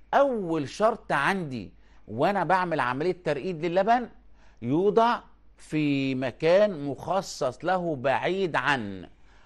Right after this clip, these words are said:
الروائح الكريهة. ليه؟ لأن اللبن من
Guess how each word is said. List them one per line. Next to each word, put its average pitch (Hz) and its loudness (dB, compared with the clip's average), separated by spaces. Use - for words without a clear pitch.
الروائح 165 2
الكريهة. 165 0
ليه؟ 175 4
لأن 127 -6
اللبن 127 -2
من 139 -6